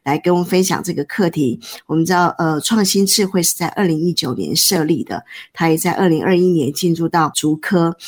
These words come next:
它也率先投入了T S M C的七奈米的H P C A I的晶片研发哦。他们所想努力的就是代表台湾的产官学，呃，研界过去努力成果的具体实现，希望可以让这个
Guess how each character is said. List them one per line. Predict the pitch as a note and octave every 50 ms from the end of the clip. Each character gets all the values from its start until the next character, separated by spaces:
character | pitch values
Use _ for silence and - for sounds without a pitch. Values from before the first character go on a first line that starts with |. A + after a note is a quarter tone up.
| - -
它 | - - F#3 F#3
也 | D#3+
率 | - - - F#3+ F#3
先 | - - F#3 F#3+
投 | F#3 F#3 E3+ D#3
入 | E3+ F#3+ F#3
了 | D#3+ D3+ D3
T | - - G3+ G3
S | G3+ - -
M | - D3+ D#3 D#3+
C | E3 - D#3+ D#3+ F#3
的 | - D3+ A2+
七 | - - - A#3 A3+
奈 | A3+ A3+ G3 E3 D3
米 | B2 A2 A2+
的 | A2 F#2+ G2
H | - F#3 F3+ - -
P | - - E3 D#3+
C | - - E3 C#3
A | - - E3+
I | D#3+ D#3+ D#3+
的 | - -
晶 | A2+ - E3 D#3+
片 | D#3+ - F#3 D3+ C3+ G2
研 | F#2 G2+ C3
发 | D#3 - C#3+ C#3 C#3+ C#3+
哦。 | C3+ C3 - _ - - - - - -
他 | - F#3+ F3
们 | E3 E3+ D#3+ E3
所 | - - - - D3+ G#3
想 | G3 - F#3 D3+ D#3+ E3+
努 | F3 E3 C3+ A2+
力 | - A#3+ A#3 F3+
的 | D3+ B2
就 | - - D#3
是 | - D3
代 | B2 F3 D#3
表 | C#3+ C3+ G#2+
台 | A#2 - F3 - D3+
湾 | F3 F3 F3+ F3
的 | E3 C#3+
产 | - - - B2 C#3+
官 | - A3 A#3+ B3+ B3
学， | - - - C#3 D3+ D#3 D#3 _ - - - - _ -
呃， | D3+ C#3+
研 | D3 D#3 C#3+ D3+ G#3+
界 | A3 - C4+ G#3+ F#3
过 | - F#3+ F3+
去 | - F3 D#3
努 | C#3+ C3+
力 | D3+ F3 D#3+
成 | - - E3+ C3 E3 -
果 | E3 D3+
的 | C3+
具 | B2+ - A3+ G3
体 | D#3+ - A2
实 | - - - - D3
现， | D#3 - - A#3+ F#3+ D3 - - - - - _
希 | - - - - F#3 G3
望 | G3 G#3 F3 D#3 D#3+
可 | - - F3
以 | E3
让 | E3 E3+ F#3 F3+ E3+
这 | E3 F3+
个 | F3 E3 D#3+ D#3 D#3+